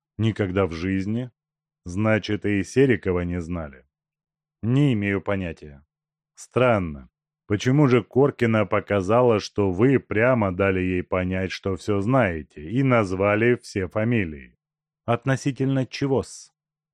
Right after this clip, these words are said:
Убийства ее мужа. Я могу высказать одно только предположение. Коркина сегодня отправили в дом умалишенных.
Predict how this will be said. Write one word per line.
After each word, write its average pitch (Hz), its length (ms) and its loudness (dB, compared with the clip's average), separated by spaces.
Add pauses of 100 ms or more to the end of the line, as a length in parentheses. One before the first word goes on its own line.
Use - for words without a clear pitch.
(120)
Убийства 110 640 2
ее 107 280 2
мужа. 82 500 -6 (520)
Я 156 140 2
могу 170 300 2
высказать 151 560 -2
одно 147 360 2
только 110 380 0
предположение. 104 960 0
Коркина 151 520 0
сегодня 127 580 0
отправили 120 540 0
в 110 100 -6
дом 113 460 0
умалишенных. 113 1120 -2